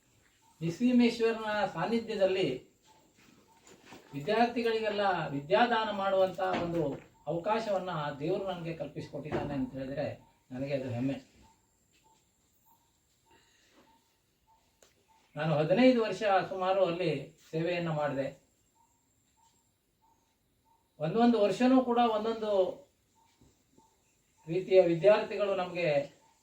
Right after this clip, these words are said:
ಬ್ಯಾಚ್‌ನಲ್ಲಿ ಸಿಕ್ಕಿದ್ರು. ಅದರಲ್ಲಿ ಒಂದು ಬ್ಯಾಚ್‌ನಿಗಿಂತ ಮತ್ತೊಂದು ಬ್ಯಾಚ್ ಉತ್ತಮ. ಅಷ್ಟು ಆತ್ಮೀಯವಾಗಿ ಹಂಚ್-, ಹಂಚ್ಕೊಳ್ಳೋರು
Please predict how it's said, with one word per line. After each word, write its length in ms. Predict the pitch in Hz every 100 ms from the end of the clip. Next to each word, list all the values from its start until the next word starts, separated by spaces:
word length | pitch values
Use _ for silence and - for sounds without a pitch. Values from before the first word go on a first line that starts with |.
| 120
ಬ್ಯಾಚ್‌ನಲ್ಲಿ 580 | 139 165 170 170 165 160
ಸಿಕ್ಕಿದ್ರು. 520 | - - 127 - - _ _ _ _ _ _ _ _ _ _ 880 _ _ _ - - - _ _ _ _ _ _ _ _ _ _ _ _ _ - _ _ _ _ _ - - _ -
ಅದರಲ್ಲಿ 500 | 214 254 254 233 185
ಒಂದು 340 | 165 254 285
ಬ್ಯಾಚ್‌ನಿಗಿಂತ 600 | 269 262 247 240 247 247
ಮತ್ತೊಂದು 580 | 277 240 240 247 240 226
ಬ್ಯಾಚ್ 280 | 214 214 214
ಉತ್ತಮ. 500 | 190 196 160 - - _ _ _ _ _ _ _ _ -
ಅಷ್ಟು 280 | 170 -
ಆತ್ಮೀಯವಾಗಿ 720 | 180 196 - 254 262 254 233 208
ಹಂಚ್-, 320 | 202 - -
ಹಂಚ್ಕೊಳ್ಳೋರು 580 | 185 208 233 196 151